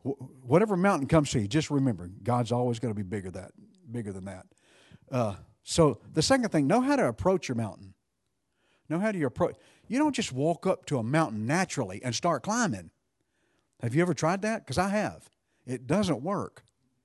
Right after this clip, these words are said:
You don't just go up to, "Okay, we're gonna climb this mountain," and you just pick a spot and go.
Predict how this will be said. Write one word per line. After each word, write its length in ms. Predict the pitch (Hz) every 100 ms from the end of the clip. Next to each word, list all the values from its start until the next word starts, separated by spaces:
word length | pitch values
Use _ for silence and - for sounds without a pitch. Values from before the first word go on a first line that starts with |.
| _ _ _ _
You 120 | 143
don't 140 | 208 196
just 140 | 185
go 100 | 185
up 100 | 180
to, 60 | 139
"Okay, 180 | 160 175
we're 140 | 180
gonna 140 | 214
climb 180 | 156 175
this 140 | 160 -
mountain," 260 | 202 156
and 80 | 160
you 80 | 220
just 100 | -
pick 140 | 208
a 40 | -
spot 240 | 180 160
and 80 | 143
go. 280 | 151 90